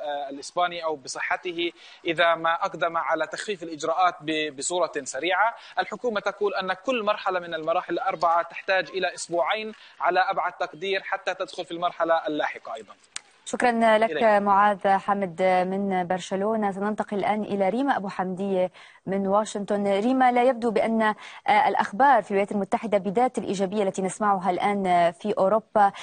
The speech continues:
Speaker 2: لو تضعينا في صورة آخر التطورات المتعلقة بالأرقام في الساعات الأربع والعشرين الماضية.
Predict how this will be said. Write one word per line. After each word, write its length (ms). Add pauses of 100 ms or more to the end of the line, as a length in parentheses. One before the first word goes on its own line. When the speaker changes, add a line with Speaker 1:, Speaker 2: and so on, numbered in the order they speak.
(140)
Speaker 2:
لو 60
تضعينا 560
في 120
صورة 320
آخر 260
التطورات 500
المتعلقة 640
بالأرقام 760 (280)
في 60
الساعات 360
الأربع 300
والعشرين 400
الماضية. 500